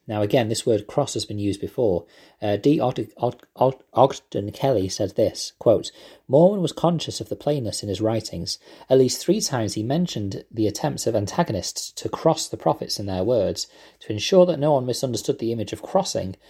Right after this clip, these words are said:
Mormon added a, a definitive explanation of the word. It came to pass that they did, they did begin to question Amulek, that thereby, thereby they might make him cross his words,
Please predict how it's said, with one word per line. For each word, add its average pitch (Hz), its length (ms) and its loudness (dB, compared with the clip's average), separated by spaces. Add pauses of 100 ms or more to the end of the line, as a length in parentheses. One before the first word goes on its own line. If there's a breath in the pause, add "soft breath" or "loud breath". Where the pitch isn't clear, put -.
(200 soft breath)
Mormon 160 320 4
added 139 260 0
a, - 300 -6
a - 20 -6
definitive 143 540 -2
explanation 127 560 -2
of 92 80 -8
the 101 80 -2
word. 98 320 2 (880)
It 135 140 -2
came 156 180 0
to 160 100 -4
pass 131 280 0
that - 100 -2
they 104 80 0
did, 104 240 -2
they 113 140 0
did 110 120 -2
begin 123 300 0
to 147 140 -4
question - 380 -2
Amulek, 92 460 -4 (340 loud breath)
that 113 80 -4
thereby, 127 520 4
thereby 104 400 0
they 104 160 -2
might 101 340 -6
make 110 200 -6
him 101 180 -6
cross - 380 -4
his 104 180 -2
words, 110 400 2